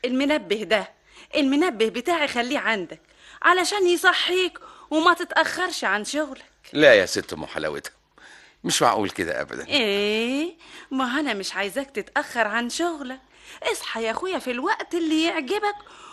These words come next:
Speaker 1: وتروح شغلك على أقل من مهلك.
Speaker 2: كتر ألف خيرك، خلي منبه عندك وأنا هصحى بدري برضه.
Speaker 1: يا، يعني عايز تزعلني يا سي الأستاذ نجف؟
Speaker 2: ربنا ما يجيب زعل،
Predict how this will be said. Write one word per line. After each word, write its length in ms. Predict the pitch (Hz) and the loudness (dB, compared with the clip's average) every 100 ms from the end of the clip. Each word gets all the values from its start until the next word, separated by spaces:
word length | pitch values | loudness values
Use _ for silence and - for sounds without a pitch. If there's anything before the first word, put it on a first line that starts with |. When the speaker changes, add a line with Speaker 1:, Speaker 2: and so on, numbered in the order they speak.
| - | -4
Speaker 1:
وتروح 460 | 339 415 370 453 - | 0 2 2 0 0
شغلك 520 | - 403 262 240 240 | 0 0 0 -6 -4
على 220 | 214 214 | -2 0
أقل 460 | - 370 427 427 392 | 2 2 2 0 0
من 180 | 269 208 | 0 -2
مهلك. 380 | 170 - - - - | -6 -8 -16 -16 -2
Speaker 2:
كتر 380 | 104 - 95 - | -2 2 -2 2
ألف 260 | 117 98 - | 0 0 -6
خيرك، 600 | - 98 92 69 - - - - - - | -4 -2 -2 -4 -12 -18 -18 -20 -20 -2
خلي 240 | - 160 101 | 2 4 2
منبه 360 | 92 78 73 | 0 0 0
عندك 420 | - 101 90 - - - - | 2 2 0 -6 -12 -20 -2
وأنا 180 | 139 120 | 2 2
هصحى 320 | - 117 - | 2 0 2
بدري 300 | 101 104 87 | 4 4 2
برضه. 340 | 78 80 - - - 302 | -2 -4 -6 -18 -8 -2
Speaker 1:
يا، 300 | 320 311 294 _ _ _ _ _ - | -2 -2 -8 _ _ _ _ _ -2
يعني 320 | 370 311 294 | 0 2 0
عايز 400 | 294 339 294 - | 0 0 -2 -6
تزعلني 640 | 269 226 247 294 285 269 | -6 -4 -2 0 0 0
يا 60 | 254 | -4
سي 140 | 247 | -4
الأستاذ 500 | 254 269 - 302 262 | -6 -6 -4 -2 0
نجف؟ 320 | 277 285 277 - - - | -2 -2 -6 -12 -10 0
Speaker 2:
ربنا 380 | 110 101 110 | 2 4 2
ما 100 | 98 | 2
يجيب 220 | 92 87 90 | -2 -4 0
زعل، 420 | 110 120 117 | 4 4 2